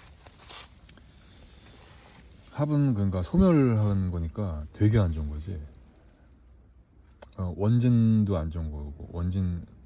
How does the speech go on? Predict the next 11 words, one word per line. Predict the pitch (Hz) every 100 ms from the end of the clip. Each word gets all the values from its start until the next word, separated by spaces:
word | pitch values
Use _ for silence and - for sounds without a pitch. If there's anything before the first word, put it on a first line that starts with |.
| -
원진이나 | - 92 104 127 120 104
귀무는 | - 92 90
그거는, | 82 82 85 90 82 76 - - - - - - _ _ - - - -
그거는 | 98 92 85
안 | 85
좋은 | 87 80
거고. | 73 69 73 - _ _ - - - - - - -
그래, | 104 98 95
이제 | 90
시지에 | 85 196 160 156 127
원진인, | 110 90 95 95 101 92 90 85